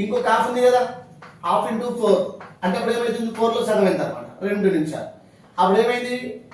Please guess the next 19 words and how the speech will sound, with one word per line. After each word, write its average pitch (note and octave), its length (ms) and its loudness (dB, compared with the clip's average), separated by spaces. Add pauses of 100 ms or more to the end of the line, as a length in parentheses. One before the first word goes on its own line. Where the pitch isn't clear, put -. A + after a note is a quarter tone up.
పది, G3 220 6 (800)
పైకి G3 240 2
ఇష్టం F#3 280 0
మూడు, F#3+ 500 6 (840)
మూడు G3+ 220 4
వచ్చింది, F3 280 2
మూడు G#3 240 2
వందల A3+ 300 4
ముప్పై A3+ 460 0
నిమిషాలు F#3 280 2
వచ్చింది. - 260 -6 (640)
అంటే A#3+ 160 -2
ఇప్పుడు B3+ 160 0
భారతదేశానికి A3 1400 2 (600)
ఇది G3 140 -2
భారతదేశం, G3 640 4 (1160)
ఇది A#3 220 -6
గ్రీనిచ్ G3 380 2
రేఖ. - 180 -6